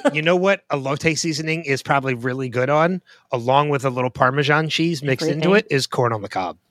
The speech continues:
Speaker 2: Well, that's, it's, that's what elote is. It's street corn.
Speaker 1: Oh, well, then that makes sense why it's
Speaker 2: Yeah,
Speaker 1: good on corn on the
Speaker 2: that
Speaker 1: cob.
Speaker 2: exactly. Like, with street corn, you cover it in mayo first, then you load it up with all the seasonings, and then you
Speaker 1: Is it
Speaker 2: drench
Speaker 1: mayo
Speaker 2: it
Speaker 1: or
Speaker 2: in
Speaker 1: crema?
Speaker 2: the cheese.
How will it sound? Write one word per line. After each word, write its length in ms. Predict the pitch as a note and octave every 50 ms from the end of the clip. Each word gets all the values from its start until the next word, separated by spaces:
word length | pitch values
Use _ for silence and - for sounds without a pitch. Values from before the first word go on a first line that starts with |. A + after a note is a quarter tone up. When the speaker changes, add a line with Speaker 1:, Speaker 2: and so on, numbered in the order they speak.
| _ _ -
Speaker 2:
Well, 140 | A#3 A#3+ A3
that's, 280 | C4+ C#4 C#4+ D4 - -
it's, 200 | - A#3 A3+ -
that's 260 | - B3 B3+ B3+ B3+ -
what 320 | B3+ B3+ - - - _ -
elote 580 | G#3+ A3 A3 A#3 B3 B3+ B3+ - G#3+ G3+ - -
is. 420 | - A#3+ G#3+ D#3+ - - - - - -
It's 160 | A3 G#3+ -
street 320 | - - - A#3+ B3+ -
corn. 380 | - - E3+ - - - - - _ _ _ _ _ _ _ _ _ _ _ _ - - _ -
Speaker 1:
Oh, 140 | D#4 D4 G#3+
well, 120 | E3 D#3+
then 140 | D#3 F3 F3+
that 140 | F3 F#3 G3
makes 200 | G3+ A3 A3+ -
sense 220 | - C#4 A#3+ E3 -
why 180 | C#3 B2+ C3+
it's 100 | C#3+ C#3+
Speaker 2:
Yeah, 60 | -
Speaker 1:
good 120 | - D#3+ D#3+
on 100 | E3 E3+
corn 160 | - F#3+ F#3+
on 40 | G#3
the 40 | A#3+
Speaker 2:
that 80 | A#3 -
Speaker 1:
cob. 180 | B3 A#3 - A#3
Speaker 2:
exactly. 420 | G#3+ G#3+ G3+ B3 A#3+ A3 G3+ A#3 A3+
Like, 260 | - A#3 A3 A3+ -
with 180 | A#3 A#3+ A#3+ A#3 - - -
street 360 | - - - - F4 F#4 -
corn, 320 | - C4+ A#3+ A3+ A3+ G#3+ G#3+
you 80 | G#3+
cover 320 | G3+ - B3 A#3+ A#3+ A#3 A#3+
it 140 | A3+ - F#3+
in 100 | F#3 F#3
mayo 480 | F#3 F#3 F3+ D#3+ D3 C#3+ E3 F#3+ - - _ _ _ _ _ _ _ _ _
first, 460 | - - F#3+ E3 D3+ E3+ - - - - - - - - -
then 160 | - A3+ A#3+ B3
you 120 | A#3+ A3+
load 220 | G#3+ G3+ G3+ G#3+ A3
it 80 | A3+ G#3+
up 120 | G#3 G#3 -
with 140 | G3+ F#3+
all 140 | G3+ F#3+ F#3+ F#3+
the 80 | G3
seasonings, 680 | F#3 - - G3+ G3+ E3 F3+ E3+ E3 D#3 D#3+ F3+ - -
and 140 | - - G#3
then 100 | G#3 G3+
you 60 | G3 G3+
Speaker 1:
Is 80 | F#3+ A#3
it 60 | A#3
Speaker 2:
drench 240 | G3 G3+ G#3 G#3+ B3+
Speaker 1:
mayo 100 | D4 D#4
Speaker 2:
it 80 | C4
Speaker 1:
or 80 | A3 F3+
Speaker 2:
in 120 | - G#3+
Speaker 1:
crema? 160 | G#3 F#3+ E3+ D3+
Speaker 2:
the 40 | C3+
cheese. 320 | A#2 G#2 E3 D#3+ E3+ -